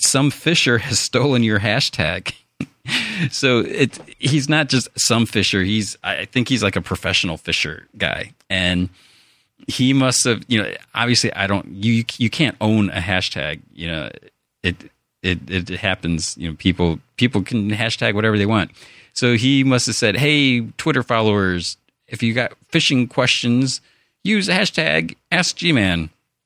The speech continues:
And there's a bunch of questions. Maybe I should try answering some of those.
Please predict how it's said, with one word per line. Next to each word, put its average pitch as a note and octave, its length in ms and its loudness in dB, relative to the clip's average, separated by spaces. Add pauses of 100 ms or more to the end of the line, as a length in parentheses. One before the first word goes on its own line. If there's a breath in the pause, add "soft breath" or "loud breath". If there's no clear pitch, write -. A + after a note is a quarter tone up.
(540)
And A2 380 0
there's A2 320 2
a F#2 140 -4
bunch F#2+ 280 0
of E2+ 220 -4 (160)
questions. - 340 -4 (140 loud breath)
Maybe E3+ 240 0
I F3 60 2
should E3 180 -2
try E3 200 0
answering D3+ 320 0
some D3 120 0
of C3+ 60 2
those. C#3 240 0